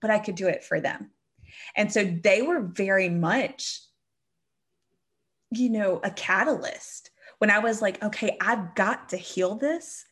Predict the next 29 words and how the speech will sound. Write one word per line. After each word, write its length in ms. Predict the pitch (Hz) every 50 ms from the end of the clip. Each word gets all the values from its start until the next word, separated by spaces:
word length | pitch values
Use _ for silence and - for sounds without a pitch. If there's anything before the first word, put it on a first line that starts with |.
| _ - - - - -
Yes, 380 | - 190 170 208 233 269 269 269
I'm 100 | 254 220
healing 340 | 208 - 233 226 226 214 208
it 100 | - -
for 80 | - 180
me, 160 | 190 196 196
but 140 | 180 190 202
I've 120 | 196 190
got 140 | 196 202 226
to 60 | 269 262
heal 200 | 269 294 294 269
this 200 | 220 196 - -
for 160 | - 185 180
them 200 | 180 175 175 175
too." 180 | - - 190
And 160 | 180 170 175 - - - - - - - - - - _
I 360 | 220 226 226 220 220 - - - - - _ _ _ _
also, 300 | 226 269 311 311 311 339 330
around 560 | 285 226 190 - - 202 196 190 208 196 202
the 60 | 202
time 200 | 190 - 196 196
I 80 | 185 180
started 540 | 170 - - 190 190 190 185 180 - - 190
working, 600 | 190 175 170 175 - 175 170 180 - - - - _ _ _ _ _ _ _ _ - - - -
um, 360 | - 180 180 180 180 180 180 -
with 300 | - 190 196 196 185 185
Marnie, 420 | - 226 269 320 302 254 226 214 -
I 80 | -
was, 360 | 202 202 202 196 196 - -